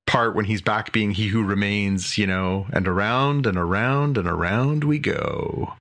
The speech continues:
Um, just knowing that time is looping and that no matter how hard Loki tries,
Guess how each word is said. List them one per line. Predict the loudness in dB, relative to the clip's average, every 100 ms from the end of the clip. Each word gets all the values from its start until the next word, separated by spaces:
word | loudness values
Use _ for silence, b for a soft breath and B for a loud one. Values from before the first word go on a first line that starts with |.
| -8 B B B
Um, | 0 0 -2 -2 -2 0
just | -2 2
knowing | 2 2 2 2
that | 0 0
time | 0 0
is | 0
looping | 0 0 2 2 2
and | 0 -2 0
that | 0 2 0
no | 2
matter | 2 2
how | 0 0
hard | 0 0
Loki | 0 -2
tries, | 0 2 2 0 -2 -4